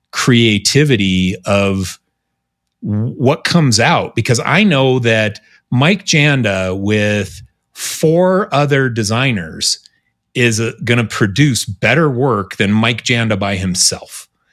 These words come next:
And getting that collaboration, that interaction with other designers,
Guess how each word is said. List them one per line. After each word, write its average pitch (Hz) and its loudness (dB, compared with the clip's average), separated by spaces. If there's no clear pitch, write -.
And 107 2
getting 185 2
that 117 -4
collaboration, 113 0
that - -6
interaction 107 -4
with 90 -6
other 101 -4
designers, 90 -2